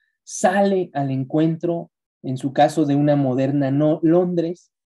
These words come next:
multitudinaria, anónima y terrible, a electrificarse, ¿no? Con la masa, como decía Baudelaire en el epígrafe. Eh, además de ese,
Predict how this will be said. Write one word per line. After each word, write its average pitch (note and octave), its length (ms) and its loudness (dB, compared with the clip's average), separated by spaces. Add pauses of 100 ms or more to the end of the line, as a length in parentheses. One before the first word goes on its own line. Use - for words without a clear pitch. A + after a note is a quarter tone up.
(140)
multitudinaria, C#3+ 1200 0
anónima D3+ 720 0
y C#3+ 100 -10
terrible, D#3+ 680 -2 (640)
a E3+ 460 2
electrificarse, D3 1080 -2 (280)
¿no? D3 240 -6
Con C3+ 180 -4
la B2+ 120 -4
masa, C3+ 480 -6
como B2 280 -8
decía A#2 260 -8
Baudelaire A#2+ 520 -8 (560)
en A#2+ 240 -4
el A2 160 -4
epígrafe. - 560 -10 (960)
Eh, B2+ 960 2 (1080)
además F3 560 4
de F3+ 220 6
ese, E3 680 2